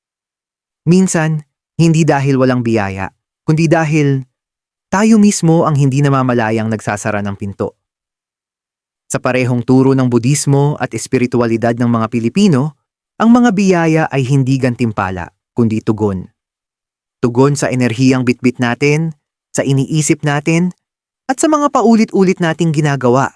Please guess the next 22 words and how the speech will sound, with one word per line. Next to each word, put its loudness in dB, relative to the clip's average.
Narito 0
ang -2
ilan 0
sa -2
mga 0
karaniwang 0
pagkakamali -2
na 0
tahimik, 0
ngunit 4
matinding 0
humahad 0
lang -2
sa -6
swerte -2
at -4
mga 2
palatandaang -2
para 0
sana -4
sa -6
atin. -8